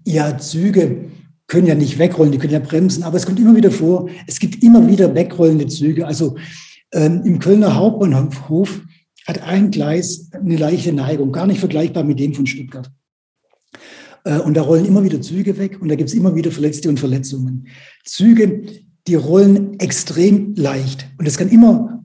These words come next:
ein Fehler passieren, da kann ein Lokomotivführer, kann an die Bremse kommen, es, also es, es ist wirklich eine große Gefahr. Aber die allergrößte Gefahr ist der Brandschutz. Und das ist wirklich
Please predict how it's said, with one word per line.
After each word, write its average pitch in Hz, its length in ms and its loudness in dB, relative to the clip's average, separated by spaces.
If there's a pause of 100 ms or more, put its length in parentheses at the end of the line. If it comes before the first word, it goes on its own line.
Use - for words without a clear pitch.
ein 160 200 -4
Fehler 165 320 2
passieren, 160 500 -2
da 143 80 -6
kann 151 260 -4
ein 135 220 -4 (320)
Lokomotivführer, 160 920 -2
kann 147 160 -4
an 135 100 -2
die 131 80 0
Bremse 190 400 0
kommen, 165 220 -6
es, 165 180 -10
also 170 160 -8
es, - 380 -14 (100)
es 170 100 -10
ist - 160 -8
wirklich 190 240 2
eine 185 100 0
große 147 400 -8
Gefahr. 139 420 -12 (480)
Aber 156 640 -2 (760)
die 160 200 4
allergrößte 170 640 4
Gefahr 139 460 -4
ist - 180 -8
der 156 60 -6
Brandschutz. 127 760 -6 (640)
Und 135 180 -4
das 202 100 0
ist 175 220 -2
wirklich 160 600 -4